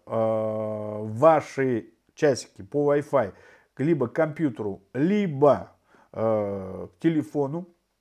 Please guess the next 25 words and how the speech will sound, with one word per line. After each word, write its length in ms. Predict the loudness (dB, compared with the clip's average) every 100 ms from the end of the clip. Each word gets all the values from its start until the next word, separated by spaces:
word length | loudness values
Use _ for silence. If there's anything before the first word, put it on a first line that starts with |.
| _ _ _ _ _
смотря 460 | -10 -8 -2 -2
какой 400 | -2 -8 -4 -4
программкой 500 | -2 -4 -2 -6 -8
вы 120 | -8 -6
будете 320 | -8 -8 -10
пользоваться. 640 | -10 -10 -10 -16 -18 -20 _ -20 -20 _
Здесь 380 | -10 -2 0 0
показано, 480 | -2 -2 0 -2 -4
как 240 | -2 -2
это 200 | -2 -6
сделать 460 | -8 -4 -2 -2 -6
с 60 | -10
помощью 600 | -8 -6 -8 -14 -20 -20
смартфона. 840 | -12 -2 -2 -4 -6 -4 -4 -8 -12 -20 _ -8
В 60 |
описании 560 | -6 -2 0 0 -2 -4
видео 480 | -4 -2 0 0 -2
будет, 400 | 0 2 2 -2
э, 640 | -2 0 0 -2 -4 -8 -16 _ -20 _
ссылочка 520 | -14 -4 -4 -4 -8
на 140 | -8 -6
то, 140 | -6
как 260 | -2 -4 -6
установить 580 | -12 -8 -4 -4 -6
на 360 | -10 -6 -6